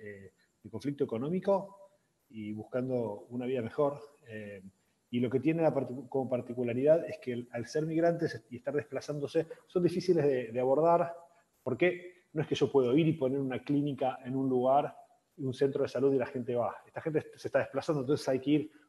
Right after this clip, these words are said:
como acompañando el, el proceso de migración. Cosas parecidas se hacen en México también con los migrantes que llegan desde Centroamérica, o sea, parte de la misma ruta migratoria. Eh, y estos son, son de los principales objetivos que tenemos como organización para,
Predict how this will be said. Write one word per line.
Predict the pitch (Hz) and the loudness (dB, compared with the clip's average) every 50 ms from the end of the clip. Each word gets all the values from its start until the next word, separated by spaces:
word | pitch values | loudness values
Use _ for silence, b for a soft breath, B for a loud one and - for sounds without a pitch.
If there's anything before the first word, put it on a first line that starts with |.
| _ _ | _ _
como | 139 135 | 0 0
acompañando | 127 - 143 135 127 139 135 131 143 160 170 170 165 160 147 | 2 2 0 0 2 0 0 2 0 -2 -2 2 2 4 4
el, | 131 131 135 - | 4 2 -2 -6
el | 131 120 | -10 -12
proceso | - - 120 - - 151 - - 143 | -10 -12 -12 -8 -8 -4 -2 0 0
de | 135 | 0
migración. | 127 127 123 123 123 123 - - 127 110 95 - _ _ _ _ _ _ _ _ _ _ | 0 0 -2 -2 -4 -4 -6 -6 -6 -6 -6 -10 _ _ _ _ _ _ _ _ _ _
Cosas | - 165 156 165 156 | -8 -4 -4 -2 0
parecidas | - 156 139 - - 160 - | 0 0 0 -2 -2 -4 -4
se | 143 | -4
hacen | - 139 131 | -6 -6 -4
en | 127 131 147 | -4 -4 -4
México | 160 160 160 147 131 - 131 | -4 -4 -6 -6 -6 -6 -6
también | 110 113 120 135 131 | -4 -4 -4 -4 -4
con | 127 127 | -4 -4
los | 113 107 | -4 -4
migrantes | 120 120 120 127 127 123 123 - | -4 -4 -4 -4 -4 -4 -8 -10
que | - 110 | -10 -14
llegan | - - - 123 117 | -12 -10 -8 -8 -8
desde | 113 113 113 104 | -6 -8 -8 -8
Centroamérica, | - 117 110 - 117 123 139 143 147 151 156 160 151 - _ _ _ | -10 -12 -10 -8 -6 -4 -2 -2 -2 0 -2 -4 -4 -6 _ _ _
o | - | -14
sea, | - 113 | -14 -6
parte | - 139 135 135 135 | -4 -2 -2 0 -2
de | 123 | -2
la | 117 | -2
misma | 123 147 151 139 139 127 | -2 -4 -4 -2 -2 0
ruta | - 127 120 - 123 | 0 0 0 0 -2
migratoria. | 117 120 117 113 113 110 - 135 131 147 160 151 147 - _ _ _ _ _ _ _ _ _ _ _ _ | -2 -2 -2 -2 -2 -2 -2 -2 0 0 -2 -2 -4 -6 _ _ _ _ _ _ _ _ _ _ _ _
Eh, | 117 110 107 107 - | -8 -8 -8 -8 -4
y | 117 131 151 | 0 0 0
estos | 143 - 165 - | 2 0 -2 -2
son, | - 143 131 127 123 120 113 110 - - _ _ _ _ _ _ _ _ _ | -2 -2 -2 0 -2 -2 -4 -6 -8 -12 _ _ _ _ _ _ _ _ _
son | _ - 175 160 | _ -4 -2 0
de | 180 | 2
los | 170 147 - | 0 0 0
principales | 143 135 120 139 139 156 156 151 | -2 -2 0 2 2 2 2 2
objetivos | 143 113 - 135 120 127 143 139 139 | 0 -2 -4 -4 -2 0 0 0 0
que | 131 | -2
tenemos | 113 120 120 127 123 123 | -4 -4 -4 -6 -6 -6
como | 123 120 | -6 -4
organización | 113 117 113 110 107 107 - - 131 123 | -4 -2 -2 -4 -4 -6 -8 -8 -8 -6
para, | 123 123 117 107 101 95 | -4 -2 -2 -4 -4 -8